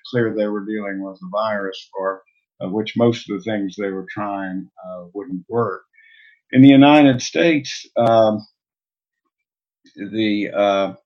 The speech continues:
it was, uh, also the war com-, going along at the same time. You can imagine the, uh, the whammy there, the war at the same time, and then a recession later. But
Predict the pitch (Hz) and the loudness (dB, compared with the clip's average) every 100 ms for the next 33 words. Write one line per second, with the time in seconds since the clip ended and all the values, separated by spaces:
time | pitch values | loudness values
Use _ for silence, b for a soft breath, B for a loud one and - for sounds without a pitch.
0 | _ b b b b _ 113 117 - 113 | _ b b b b _ -4 -4 -2 -4
1 | 110 - - - 98 90 - 127 127 120 | -4 -4 -12 -8 -4 -2 2 2 2 -2
2 | 107 101 101 113 135 131 - 123 120 - | 0 -2 0 6 6 6 0 -2 -2 -2
3 | 113 113 113 110 113 113 110 110 101 - | -4 -2 -2 -2 -2 -2 -6 -12 -14 -8
4 | 110 107 107 131 139 117 107 107 107 98 | -6 -4 -6 -6 -4 -4 -4 -8 -10 -10
5 | 101 113 131 120 104 107 107 104 101 98 | -6 -2 -2 -2 -8 -6 -4 -4 -6 -8
6 | 98 98 95 _ _ _ _ _ 101 95 | -6 -6 -6 _ _ _ _ _ -8 -2
7 | 123 120 107 110 113 113 107 98 113 117 | 0 2 0 -2 -4 -4 -4 -2 2 2
8 | 113 - - 110 104 98 110 110 104 101 | 0 -6 -8 -6 -6 -4 -4 -4 -4 -6
9 | 104 107 98 98 - 113 107 - - 95 | -6 -6 -6 -8 -6 -6 -6 -8 -16 -14
10 | 107 131 131 110 104 - 104 | -4 -2 -2 -4 -6 -4 -4